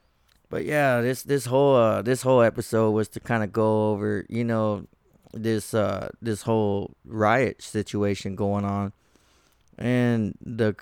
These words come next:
the co-, police officer, the cop, is now in custody.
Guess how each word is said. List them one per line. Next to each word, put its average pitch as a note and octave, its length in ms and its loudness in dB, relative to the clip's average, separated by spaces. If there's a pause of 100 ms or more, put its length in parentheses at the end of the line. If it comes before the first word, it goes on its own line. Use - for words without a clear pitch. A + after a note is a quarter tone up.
(120)
the A2 220 -2
co-, - 180 -4
police C#3 380 -2
officer, G#2 460 -2
the G2+ 100 -4
cop, C#3 380 -2 (420)
is A2+ 300 -2
now G#2+ 340 0
in B2 100 -4
custody. - 500 -4